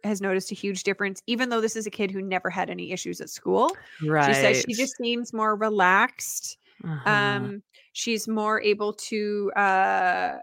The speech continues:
Speaker 1: have more reciprocal conversations, um, has a lot more flexibility in terms of situations and whatnot, even though she never
Speaker 2: Right.
Speaker 1: had any problems. She just
Speaker 2: Right.
Speaker 1: is,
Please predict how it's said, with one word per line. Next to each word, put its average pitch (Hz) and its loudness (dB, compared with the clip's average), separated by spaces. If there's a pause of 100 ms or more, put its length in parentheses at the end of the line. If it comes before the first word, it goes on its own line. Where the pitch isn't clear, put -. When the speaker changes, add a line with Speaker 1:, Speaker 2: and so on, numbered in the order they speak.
(120)
Speaker 1:
have 196 -2
more 202 0
reciprocal 202 -2
conversations, 208 -2
um, 185 -6 (400)
has 202 -2
a 202 0
lot 202 4
more 208 4
flexibility 202 2
in 190 0
terms 185 -4
of 180 2
situations 196 -2
and 208 0
whatnot, 208 6
even 240 2
though 247 6
she 233 -2
never 214 4
Speaker 2:
Right. - -
Speaker 1:
had 269 6
any 285 -2
problems. 208 8 (340)
She 165 8
just 226 4
Speaker 2:
Right. - -8 (180)
Speaker 1:
is, 214 6